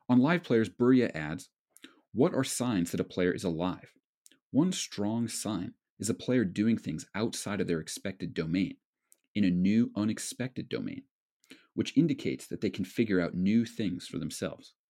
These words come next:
end quote. At M C C, students are becoming live players as individuals, and they're joining an institution that promises to be a live player and to do unexpected things. Some students will come for the political philosophy,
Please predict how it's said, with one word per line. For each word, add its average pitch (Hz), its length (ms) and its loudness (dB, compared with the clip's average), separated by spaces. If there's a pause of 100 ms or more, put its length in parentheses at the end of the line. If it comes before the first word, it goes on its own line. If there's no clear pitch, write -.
end 98 160 2
quote. - 240 -10 (960)
At - 160 2
M 160 120 6
C 156 200 0
C, - 320 -6 (320)
students 156 440 0
are 120 100 0
becoming 117 640 0 (100)
live 98 460 -4
players 117 380 -4
as 87 140 -8
individuals, 95 760 -2 (400)
and 117 120 6
they're 113 80 6
joining 113 340 4
an 107 80 4
institution 110 800 -2
that - 160 -8
promises 113 500 -4
to - 80 -8
be 87 100 -2
a 80 60 -4
live 76 320 -10
player 90 340 -6 (340)
and 104 80 -2
to 104 80 0
do 101 440 4
unexpected 90 640 -4
things. - 400 -10 (880)
Some 196 240 2
students 196 280 0
will 147 80 -2
come 123 180 0
for 117 80 -6
the 104 80 -2
political 90 380 -2
philosophy, - 600 -6